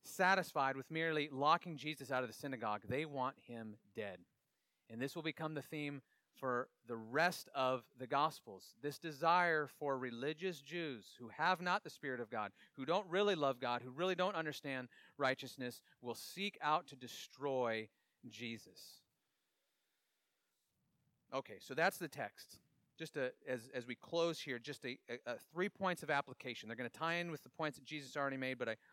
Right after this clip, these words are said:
I wanna bring them home a little, uh, stronger.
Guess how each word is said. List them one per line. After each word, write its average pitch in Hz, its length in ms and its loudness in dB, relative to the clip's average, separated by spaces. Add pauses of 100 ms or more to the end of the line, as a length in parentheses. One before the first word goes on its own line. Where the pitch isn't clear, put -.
(160)
I 131 40 -6
wanna 139 160 2
bring 139 180 0
them 123 80 -4
home 139 240 -4
a 123 60 -2
little, 135 340 -2 (1120)
uh, 113 280 -2
stronger. 143 720 -2